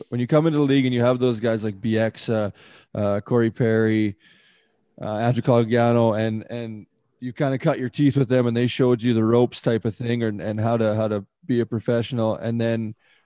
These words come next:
hockey's such a crazy business where guys will retire or they'll, um, get traded to different teams. What's that like just to, to try to, you probably see 'em every day at the rink and then all of a sudden one day they're gone. Do you still stay in touch with them? And is it hard on you, um,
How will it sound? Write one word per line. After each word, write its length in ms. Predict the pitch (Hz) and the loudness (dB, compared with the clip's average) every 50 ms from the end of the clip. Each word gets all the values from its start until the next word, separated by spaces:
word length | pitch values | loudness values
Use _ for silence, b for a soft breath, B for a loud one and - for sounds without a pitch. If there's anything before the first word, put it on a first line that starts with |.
| _ _ - | _ _ -2
hockey's 280 | 123 123 117 120 110 | -2 0 0 -4 -4
such 200 | - 143 127 - | -2 -2 -2 -2
a 60 | 123 | -4
crazy 320 | - - 127 123 110 110 113 | -4 -2 -2 -2 0 -2 -4
business 460 | 101 113 120 113 107 113 104 - - | -2 0 -2 0 -2 -4 -4 -2 -2
where 100 | 113 107 | -2 -2
guys 320 | 104 113 110 110 113 101 | 0 0 -2 -2 0 -2
will 80 | 110 107 | -2 -4
retire 560 | 110 113 - 127 104 101 104 110 117 113 113 | -4 -4 -6 -8 -8 -6 -4 -2 -2 0 -2
or 60 | 110 | -2
they'll, 340 | 104 110 107 107 104 104 B B B B B B _ - | -2 0 0 0 -2 -2 B B B B B B _ -6
um, 340 | 104 107 104 101 98 98 | -4 -2 -2 -2 -4 -6
get 200 | 101 - 123 - | -2 -2 -2 -2
traded 320 | - - 131 113 117 120 110 | 0 -2 -2 0 0 0 -2
to 80 | 107 | -2
different 360 | 104 120 117 107 - 110 92 - | -2 -2 -2 -2 -2 -8 -8 -8
teams. 440 | - 127 123 120 117 110 101 - B B B B B | -8 -4 -4 -2 -2 -4 -6 -10 B B B B B
What's 220 | - 185 202 - - | -4 -4 -4 0 0
that 260 | 135 131 147 147 156 | 0 0 0 2 2
like 280 | 139 127 123 117 - | 4 4 4 2 0
just 260 | - - 127 113 - - | -2 -4 -4 -4 -2 -2
to, 100 | 131 110 - _ _ | -4 -4 -4 _ _
to 80 | - 110 | -14 -12
try 300 | - - 135 120 120 120 | -6 -4 -2 -2 0 0
to, 280 | 120 117 113 107 98 - _ _ _ _ _ _ _ _ _ | 0 0 0 -2 -4 -6 _ _ _ _ _ _ _ _ _
you 140 | - 120 113 | -8 -8 -2
probably 220 | - 175 170 151 | 2 4 4 4
see 180 | - - 160 156 | 2 2 0 2
'em 60 | 143 | 2
every 180 | 143 131 131 127 | 4 2 4 4
day 100 | 131 127 | 4 2
at 80 | 120 - | 4 2
the 80 | 123 | 2
rink 220 | 117 135 156 151 - | 2 2 2 0 -2
and 60 | 117 | -2
then 100 | 120 120 | -2 0
all 60 | 120 | 0
of 60 | 117 113 | 0 -2
a 40 | |
sudden 220 | - - 127 117 117 | -2 -2 -2 0 0
one 160 | 120 120 117 | -2 -2 -2
day 300 | 117 120 117 113 110 107 B B B B B _ | -2 -2 -2 -2 -4 -6 B B B B B _
they're 160 | - 127 117 107 | 0 0 0 0
gone. 480 | 101 101 117 120 131 135 143 143 139 | 0 2 4 4 6 6 4 2 2
Do 60 | 123 | 0
you 40 | 120 | -4
still 220 | - - 151 151 151 | -4 -2 -4 -4 -4
stay 160 | - 175 156 | -2 -4 -4
in 80 | 135 | -4
touch 320 | 120 - 131 139 143 - - | 0 2 2 2 2 0 0
with 200 | 135 123 107 107 | 0 0 0 0
them? 500 | 120 120 127 135 147 156 165 170 165 147 - _ | 0 2 2 2 2 0 0 -4 -6 -8 -10 _
And 200 | - 117 120 123 | -8 -6 -4 -4
is 120 | 127 107 117 | -4 -2 -2
it 100 | 113 110 | -4 -2
hard 260 | 113 117 127 135 135 | -2 -2 0 0 0
on 120 | 131 120 | -2 -2
you, 400 | 117 117 127 139 147 143 123 - _ b b b b b _ | -2 -2 0 0 0 0 -2 -6 _ b b b b b _
um, 560 | - 110 107 104 101 98 95 95 92 90 - | -10 -8 -8 -6 -6 -8 -8 -10 -12 -16 -20